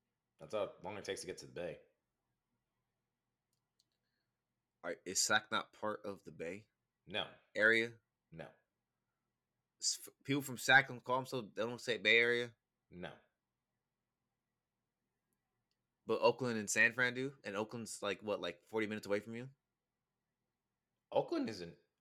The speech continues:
Speaker 1: hour and some change away from me. I don't, I don't know what you're talking about.
Speaker 2: I thought it was, like, forty-five minutes away from Sac.
Speaker 1: No, no, it is not.
Speaker 2: Oh,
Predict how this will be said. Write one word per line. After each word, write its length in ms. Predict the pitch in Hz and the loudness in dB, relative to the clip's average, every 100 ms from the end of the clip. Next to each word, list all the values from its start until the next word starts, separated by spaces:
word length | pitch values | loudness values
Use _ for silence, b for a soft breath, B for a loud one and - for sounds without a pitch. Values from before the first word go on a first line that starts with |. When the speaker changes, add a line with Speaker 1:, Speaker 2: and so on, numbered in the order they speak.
| - | 0
Speaker 1:
hour 500 | 117 135 120 110 - - _ _ _ _ _ - | 4 4 4 -2 -6 -14 _ _ _ _ _ -12
and 400 | 98 90 80 76 - - | -10 -10 -12 -16 -18 -20
some 180 | - 78 | -18 -8
change 360 | - 139 95 | -2 -2 -2
away 160 | 80 78 | -10 -10
from 160 | 73 69 | -12 -16
me. 120 | 71 | -16
I 40 | 110 | -14
don't, 180 | 80 - _ | -16 -20 _
I 40 | 107 | -20
don't 100 | 92 | -18
know 100 | 78 | -18
what 100 | - | -20
you're 60 | 71 | -20
talking 220 | 67 65 | -20 -20
about. 140 | 65 - _ _ _ _ _ _ _ _ _ _ _ _ _ _ _ _ 131 | -20 -20 _ _ _ _ _ _ _ _ _ _ _ _ _ _ _ _ -6
Speaker 2:
I 60 | |
thought 100 | 147 | 0
it 60 | 107 | 0
was, 140 | 90 | 0
like, 180 | 87 78 - | -4 -10 -8
forty-five 360 | 110 110 107 104 | -6 -4 -2 -2
minutes 180 | 101 92 | -4 -2
away 160 | 110 | -4
from 160 | 113 - | -4 -10
Sac. 320 | 85 85 - 76 | -12 -12 -16 -20
Speaker 1:
No, 800 | 78 85 90 101 104 95 85 73 | -16 -12 -8 -8 -6 -6 -8 -10
no, 200 | 80 85 | -10 -10
it 80 | 80 | -10
is 80 | 76 | -12
not. 260 | 80 78 - _ _ _ _ _ _ _ _ _ _ _ _ _ _ _ _ _ _ _ - | -12 -14 -20 _ _ _ _ _ _ _ _ _ _ _ _ _ _ _ _ _ _ _ -4
Speaker 2:
Oh, 160 | 135 | -2